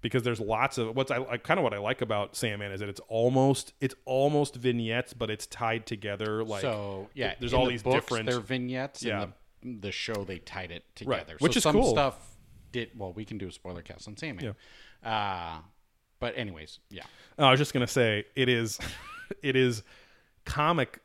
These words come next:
Speaker 1: comically, comically funny, whatever. It's comic to me that literally, and I don't mind it. It just, it's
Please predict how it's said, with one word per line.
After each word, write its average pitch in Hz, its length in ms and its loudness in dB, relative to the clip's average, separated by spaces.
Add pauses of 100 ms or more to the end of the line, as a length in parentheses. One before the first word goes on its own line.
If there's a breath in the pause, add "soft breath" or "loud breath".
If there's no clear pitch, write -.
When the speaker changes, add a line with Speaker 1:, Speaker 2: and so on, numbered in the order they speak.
Speaker 1:
comically, 123 960 2 (260)
comically 98 380 -6
funny, 95 200 -8
whatever. 95 340 -2
It's - 160 -6
comic 131 460 2
to 113 100 -2
me 90 320 -6 (600 soft breath)
that 110 480 4 (560)
literally, 170 840 2 (280)
and 131 120 4
I 180 40 10
don't 196 160 8
mind 123 320 4
it. 104 200 2
It 131 140 6
just, 151 240 6
it's 139 160 2